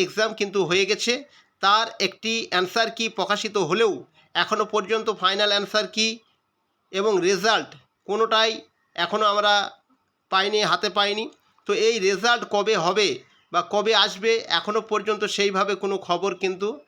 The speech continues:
পাওয়া যাচ্ছে না। যদিও এর আগে একটা খবর কিন্তু প্রকাশিত হয়েছিল, কিন্তু সেটা এখনও পর্যন্ত সেই খবরের সঠিক, আহ, বিষয়টাকে এখনও পর্যন্ত আমরা যাচাই করে উঠতে পারছি না যে জিনিসটা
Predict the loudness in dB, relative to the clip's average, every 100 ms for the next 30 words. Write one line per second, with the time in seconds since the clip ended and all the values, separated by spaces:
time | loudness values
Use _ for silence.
0 | _ _ _ 0 2 2 0 0 0 2
1 | 0 -2 -12 _ _ _ -4 0 0 2
2 | 2 0 -4 -2 0 2 2 0 0 -2
3 | 0 0 0 0 -2 -2 -4 -2 -2 -2
4 | -2 0 0 0 -2 -2 -6 _ _ _
5 | -8 -4 0 0 2 2 2 -2 -2 -4
6 | -4 -6 -2 -4 -2 -2 -2 0 0 -2
7 | -12 -20 -20 -20 _ -2 0 2 0 0
8 | -4 -4 -4 -6 -12 -20 -20 _ _ 0
9 | 2 2 -2 -8 -2 0 0 0 0 0
10 | -2 -2 -4 -2 -4 0 0 2 2 0
11 | -6 _ _ -4 -2 0 0 2 0 0
12 | -2 -2 -2 0 0 0 -6 -20 -20 -20
13 | _ -4 0 0 -4 -20 -4 -2 -2 -2